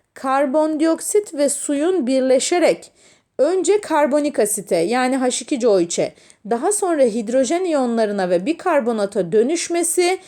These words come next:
yani okların bu istikamette ilerlemesi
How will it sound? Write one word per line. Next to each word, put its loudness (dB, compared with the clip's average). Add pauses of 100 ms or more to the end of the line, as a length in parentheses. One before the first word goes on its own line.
(240)
yani 0
okların 4
bu 0
istikamette -2
ilerlemesi 0